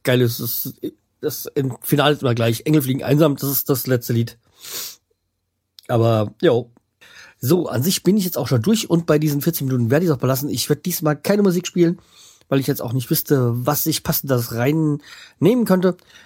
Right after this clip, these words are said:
Es wird schon in den nächsten Tagen eine neue Folge von mir geben, weil ich hab mit dem Bobson Bob ein, <laughs> ein Skype-Gespräch aufgenommen und ja, äh, das, da brauche ich noch ein bisschen, bis ich da was Vernünftiges, äh, rausschneide, weil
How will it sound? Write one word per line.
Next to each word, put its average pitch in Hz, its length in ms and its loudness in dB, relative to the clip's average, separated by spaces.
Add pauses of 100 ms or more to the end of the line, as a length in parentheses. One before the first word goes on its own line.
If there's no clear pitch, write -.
(100)
Es 143 120 0
wird 262 120 0
schon 214 80 4
in 185 40 2
den 185 40 4
nächsten 180 180 -2
Tagen 139 320 2
eine 123 260 -2
neue 120 640 0
Folge 120 240 -2
von 120 120 -6
mir 127 80 0
geben, 202 200 0 (840)
weil 220 260 4
ich 214 140 -2
hab 180 180 -2
mit 165 80 4
dem 160 100 0
Bobson 160 300 -2
Bob 127 180 -6
ein, 127 180 2 (300)
<laughs> - 300 -20
ein 131 200 -2
Skype-Gespräch 143 580 0
aufgenommen 123 320 2
und 117 220 0 (840)
ja, 85 280 2 (300)
äh, 208 680 2 (200)
das, - 360 -4
da 147 100 2
brauche 139 220 2
ich 123 60 -6
noch 143 80 2
ein - 20 -4
bisschen, 127 220 -2
bis 135 140 0
ich 131 80 -4
da 135 100 2
was 123 140 2
Vernünftiges, 127 480 -2
äh, 135 40 -2
rausschneide, 120 800 0
weil 120 380 2